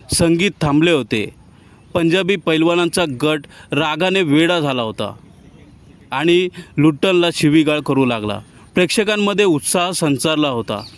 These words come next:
लुट्टनच्या बाजूने कोणीतरी ओरडायचे, "त्याला लढू द्या." चंदसिंगच्या शेतात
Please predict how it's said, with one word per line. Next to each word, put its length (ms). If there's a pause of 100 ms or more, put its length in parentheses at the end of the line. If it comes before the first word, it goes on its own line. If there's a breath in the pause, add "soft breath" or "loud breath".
(100)
लुट्टनच्या 540
बाजूने 540
कोणीतरी 640
ओरडायचे, 680 (640)
"त्याला 320 (320 loud breath)
लढू 340
द्या." 240 (400)
चंदसिंगच्या 560
शेतात 420